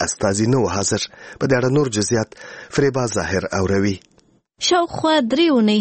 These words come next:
Speaker 2: هغه څه ته چې دوهمه بین الافغاني غونډه بلل کېږي پاته دي. د افغانستان د سولې د عالي شورا مرستیاله حبیبه سرابي ظاهراً په دې غونډه کې د ګډون لیواله ده. میرمن سرابي تېر ماښام له ازادي راډیو سره په خبرو کې وویل چې تر اوسه رسماً دوی ته په دې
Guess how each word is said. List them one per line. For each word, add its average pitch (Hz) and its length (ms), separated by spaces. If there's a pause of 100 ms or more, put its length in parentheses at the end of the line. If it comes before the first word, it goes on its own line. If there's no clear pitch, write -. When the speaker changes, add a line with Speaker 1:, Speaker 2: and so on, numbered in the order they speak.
Speaker 2:
هغه 277 200
څه 277 200
ته 262 60
چې 262 160 (140)
دوهمه 240 320
بین 214 280
الافغاني 208 540
غونډه 202 360
بلل 175 240
کېږي 254 360
پاته 180 320
دي. 175 140 (260)
د - 40
افغانستان 202 500
د 208 160
سولې 233 260
د 214 120
عالي 226 280
شورا 220 320
مرستیاله 226 560 (160)
حبیبه 190 260
سرابي 190 420
ظاهراً 254 420
په 190 120
دې 180 200
غونډه 262 260
کې 311 80
د 262 80 (120)
ګډون 185 240 (120)
لیواله 190 300
ده. 160 140 (240)
میرمن 311 300
سرابي 302 340
تېر 277 180 (100)
ماښام 240 240
له 226 80
ازادي 208 320
راډیو 202 240
سره 196 200
په 190 80
خبرو 196 300
کې 180 140
وویل 247 260
چې 269 160 (380)
تر 294 100
اوسه 302 300 (120)
رسماً 233 280
دوی 240 140
ته 311 100
په 277 120
دې 190 120